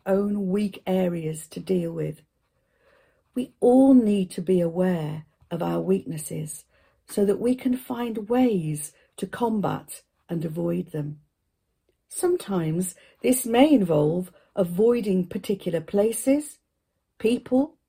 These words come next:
or situations where temptation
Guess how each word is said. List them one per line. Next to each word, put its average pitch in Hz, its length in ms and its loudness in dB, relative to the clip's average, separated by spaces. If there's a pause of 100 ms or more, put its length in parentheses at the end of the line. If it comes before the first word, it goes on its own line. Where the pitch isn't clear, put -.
(460)
or 214 200 2
situations 160 1080 -4 (460)
where 180 180 -2
temptation 185 920 -2